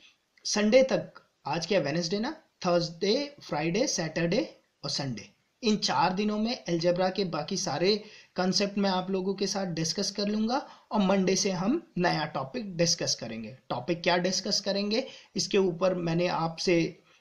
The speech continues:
अ, अपने ग्रुप पे पूछा था। ठीक है, वहाँ पर जो majority of people जो बात कहेंगे,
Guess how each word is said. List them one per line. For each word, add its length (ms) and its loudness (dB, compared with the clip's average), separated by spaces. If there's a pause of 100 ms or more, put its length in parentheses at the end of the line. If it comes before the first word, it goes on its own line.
(140)
अ, 560 -6
अपने 400 -2
ग्रुप 400 4
पे 100 4
पूछा 400 0
था। 380 -2
ठीक 140 -4
है, 80 0
वहाँ 380 0
पर 80 6
जो 180 2
majority 680 2
of 80 0
people 320 -4
जो 320 -2
बात 260 0
कहेंगे, 480 2